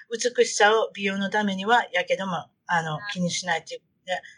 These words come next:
Speaker 1: 素晴らしい髪の毛が決まっておりますけれども、皆さんもうお気づきだと思いますけれども、彼女はダイエットとフィットネスのオンラインコーチをされてるので、体もバシッと決まってます。
Speaker 2: <laughs>
Speaker 1: もう、脂肪も何もない。体脂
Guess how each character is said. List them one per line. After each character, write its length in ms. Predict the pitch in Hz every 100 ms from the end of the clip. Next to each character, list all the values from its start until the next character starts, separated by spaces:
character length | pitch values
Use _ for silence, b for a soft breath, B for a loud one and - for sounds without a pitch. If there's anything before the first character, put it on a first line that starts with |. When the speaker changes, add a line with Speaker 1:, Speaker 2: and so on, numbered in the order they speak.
| B
Speaker 1:
素 300 | - 180 185
晴 100 | 247
ら 160 | 294
し 240 | 285 220 185
い 60 |
髪 240 | - 185 180
の 80 |
毛 80 | 175
が 100 | 160
決 160 | - 180
ま 120 | 175
っ 60 | 165
て 100 | 170
お 40 |
り 60 | 165
ま 120 | 170
す 100 | -
け 100 | 175
れ 60 |
ど 40 | 175
も、 60 |
皆 180 | 175 202
さ 160 | 214 202
ん 80 | - B B
も 160 | 214 214
う 40 |
お 60 | 196
気 100 | 247
づ 160 | 220 254
き 100 | 285
だ 160 | 285
と 80 | 269
思 120 | 254 285
い 60 |
ま 160 | 330 349
す 100 | -
け 120 | 320
れ 100 | 302
ど 80 | 285
も、 300 | 311 320 247
彼 240 | 233 220
女 120 | 208
は 120 | 214 208
ダ 240 | 202 202
イ 60 | 196
エ 60 |
ッ 60 | 180
ト 120 | 180
と 100 | 180
フ 140 | 180 214
ィ 60 |
ッ 40 | 202 -
ト 120 | 180
ネ 140 | 175
ス 180 | - 220
の 200 | 254 247 - b -
オ 80 | 247
ン 80 |
ラ 100 | 277
イ 60 | 277
ン 80 | 262
コ 100 | 254
ー 60 |
チ 100 | 240
を 80 | 180
さ 140 | - 190
れ 100 | 185
て 100 | 185
る 120 | 175
の 120 | 160
で、 220 | 202 185 b b b b
体 300 | - 214 214
も 260 | 208 175 - _ _ _ -
バ 180 | 196 -
シ 120 | -
ッ 40 | 254 254 -
と 60 | -
決 160 | - 226
ま 80 |
っ 60 | 226
て 80 | 220
ま 120 | 208
す。 300 | - - _ _ - -
Speaker 2:
<laughs> 240 | - -
Speaker 1:
も 160 | 214 220
う、 20 |
脂 60 | 208
肪 0 |
も 40 | - - - - 262 - 254 247 233
何 120 | 254
も 80 | 269
な 100 | 262
い。 160 | 247 _ - - - 262 240
体 80 |
脂 100 | 247